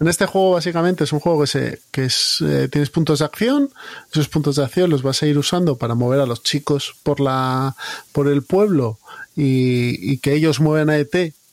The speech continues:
y, y le lleven hasta el bosque y evitar que les coja la policía a los agentes federales,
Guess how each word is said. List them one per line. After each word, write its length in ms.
y, 60
y 480
le 140
lleven 280
hasta 200
el 120
bosque 520
y 140
evitar 520
que 120
les 180
coja 260
la 140
policía 420
a 20
los 180
agentes 400
federales, 720